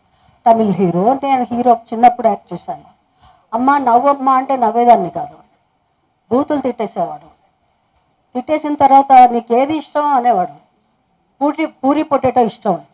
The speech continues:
వెంటనే అది వచ్చేసేది, వెంటనే నవ్వేసేదాన్ని. ఇలాగ నా చిన్నప్పుడు సెవెంత్ పిక్చర్ నేను ఫినిష్ చేశాను.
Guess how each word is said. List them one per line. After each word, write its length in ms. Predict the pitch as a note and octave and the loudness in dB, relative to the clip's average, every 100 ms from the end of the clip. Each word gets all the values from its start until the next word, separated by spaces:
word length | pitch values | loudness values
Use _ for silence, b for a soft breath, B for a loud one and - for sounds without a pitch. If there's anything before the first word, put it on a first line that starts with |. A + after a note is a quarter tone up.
| _ _ A3+ | _ _ 2
వెంటనే 280 | A#3+ D4 | 2 4
అది 180 | C#4 A#3 | 4 4
వచ్చేసేది, 500 | G#3 - G3 F#3 - _ _ _ _ _ B3+ | 0 -2 -6 -6 -12 _ _ _ _ _ -2
వెంటనే 280 | C#4 D4 | -2 -2
నవ్వేసేదాన్ని. 680 | D4+ B3 A3+ G3+ F3+ E3 - _ _ _ _ - G#3+ | 4 4 4 -2 -8 -8 -16 _ _ _ _ -6 0
ఇలాగ 400 | B3+ D4+ D#4+ D#4+ | 2 4 4 2
నా 160 | C4 | 2
చిన్నప్పుడు 520 | B3 - A#3 C4 C4+ A#3+ | 2 2 0 0 0 -4
సెవెంత్ 480 | - A3+ B3+ - | 2 4 4 0
పిక్చర్ 280 | A3 A3+ A#3+ | -6 -4 -4
నేను 120 | G#3 | -2
ఫినిష్ 400 | G3 G3 G3+ - | -4 -4 -4 -4
చేశాను. 460 | F#3+ - F#3 G3+ A#3+ | -8 -4 -4 -4 -6